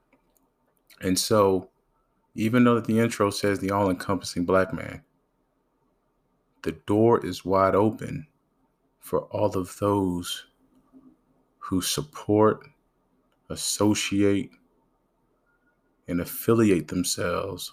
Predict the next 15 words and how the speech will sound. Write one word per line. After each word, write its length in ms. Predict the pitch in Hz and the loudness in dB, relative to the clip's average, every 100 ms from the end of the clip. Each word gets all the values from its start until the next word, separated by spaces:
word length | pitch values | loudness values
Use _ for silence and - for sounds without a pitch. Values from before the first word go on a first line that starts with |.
| - | -10
with 340 | - 107 110 | -2 -2 -2
the 80 | - | -10
Black 360 | 78 85 - 87 | -8 -6 -6 -8
man. 300 | 87 95 - _ _ _ _ _ _ _ _ _ _ _ _ _ _ _ _ _ _ _ _ _ _ _ _ _ _ _ _ _ _ _ _ _ _ - | -10 -12 -14 _ _ _ _ _ _ _ _ _ _ _ _ _ _ _ _ _ _ _ _ _ _ _ _ _ _ _ _ _ _ _ _ _ _ -6
I 100 | 87 | 0
want 380 | 98 107 78 - _ _ - - _ _ _ _ _ _ _ _ _ _ _ _ _ _ - - | 4 6 4 -4 _ _ -20 -20 _ _ _ _ _ _ _ _ _ _ _ _ _ _ -20 -14
anyone 500 | - 101 107 104 104 | -4 0 2 2 2
who's 260 | 92 98 90 | 2 -2 -2
not 420 | 92 98 113 110 | 0 4 4 4
considered 420 | - 107 110 107 | -2 -2 0 2
a 60 | 101 | 0
Black 320 | 101 113 120 | 4 4 4
man 180 | 101 90 | 0 -2
to 180 | - 98 | -2 0
know 460 | 95 104 95 95 | 2 4 2 -2